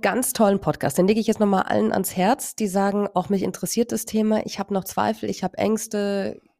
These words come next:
egal, ich bin einfach vielleicht nur interessiert.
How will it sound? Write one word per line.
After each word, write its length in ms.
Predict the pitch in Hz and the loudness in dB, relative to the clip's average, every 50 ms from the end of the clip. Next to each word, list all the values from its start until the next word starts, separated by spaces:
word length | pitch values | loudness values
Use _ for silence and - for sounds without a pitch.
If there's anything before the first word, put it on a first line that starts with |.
| _ _ _ _ _ | _ _ _ _ _
egal, 520 | - 214 185 190 185 208 247 285 302 - - | -4 0 2 2 4 4 4 2 0 -2 -4
ich 220 | - 220 - - | -6 -8 -6 -4
bin 120 | - 226 220 | -2 -2 0
einfach 280 | - - - 220 190 | 0 0 -2 -4 -4
vielleicht 240 | - 208 202 185 - | -2 -2 -4 -2 -4
nur 100 | 202 185 | -6 -6
interessiert. 500 | 185 185 - 190 175 - - 156 151 - | -6 -8 -8 -10 -10 -8 -8 -8 -8 -10